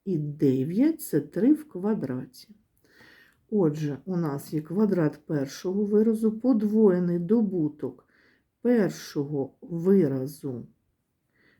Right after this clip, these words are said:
на другий і квадрат другого виразу. Тому розкладаємо на множники, це буде квадрат різниці два м і три.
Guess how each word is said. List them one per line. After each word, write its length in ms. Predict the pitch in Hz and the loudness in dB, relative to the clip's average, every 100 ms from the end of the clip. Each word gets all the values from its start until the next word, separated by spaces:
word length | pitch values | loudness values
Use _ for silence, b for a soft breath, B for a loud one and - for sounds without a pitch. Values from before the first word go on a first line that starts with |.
| _ | _
на 220 | 185 190 277 | 0 2 2
другий 680 | 196 165 147 123 123 202 | 2 2 0 -2 -4 -2
і 240 | 320 - 185 | -2 -2 -6
квадрат 640 | - 160 147 165 208 311 | -2 -2 0 0 0 2
другого 420 | 170 180 208 180 | 2 2 2 0
виразу. 600 | 143 131 135 143 151 139 147 B B B B _ | -2 -2 -2 -4 -8 -16 -16 B B B B _
Тому 480 | 302 311 254 262 262 - _ _ | 0 4 6 4 2 -8 _ _
розкладаємо 600 | 190 196 - 180 165 156 | -8 -8 -6 -2 0 0
на 100 | 147 | -2
множники, 600 | 135 135 151 233 330 302 | -2 -2 -2 0 -2 -2
це 180 | - 175 | -4 -4
буде 240 | 180 196 139 | -2 0 -2
квадрат 800 | - 165 208 180 165 131 123 | -4 -2 0 0 0 -2 -4
різниці 800 | 160 185 180 175 160 131 - - | 0 2 2 2 0 -2 -6 -12
два 340 | 143 135 143 139 - | -8 -4 -4 -6 -4
м 240 | 262 359 403 _ _ _ _ _ _ _ _ - | -2 -2 -6 _ _ _ _ _ _ _ _ -2
і 120 | 339 | -2
три. 520 | - 185 185 180 180 | 0 -2 0 -2 -4